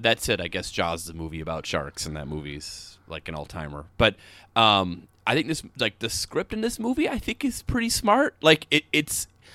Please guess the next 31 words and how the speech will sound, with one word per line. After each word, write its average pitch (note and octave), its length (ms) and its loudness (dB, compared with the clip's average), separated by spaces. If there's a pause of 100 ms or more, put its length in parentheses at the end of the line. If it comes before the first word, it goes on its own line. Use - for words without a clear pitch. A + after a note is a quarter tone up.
(680)
let E3 120 0
me, D3+ 200 0
let C3+ 120 0
me A#2+ 180 0 (720)
maybe A2+ 340 -2 (580)
describe G#2 460 0
that F#2+ 200 -2
a - 20 -2
little F#2+ 200 0
more. F2+ 200 -2 (400)
It's, D#3 240 4 (280)
it C#3 240 -2
doesn't F3 320 6
waste A#2 400 0
your G#2+ 80 0
time. F2+ 360 -2
Like, G2 240 -4
everything E3+ 320 4
that B2+ 140 2
happens A#2 420 2
in G#2+ 100 -4
the F#2 60 -4
script - 440 -4 (160)
generally G#2+ 400 2
has G2 160 0
a F#2 60 -4
payoff F#2 460 2
later F2 320 -4
in F2 100 -4
the E2 40 -6
movie, G#2+ 460 -2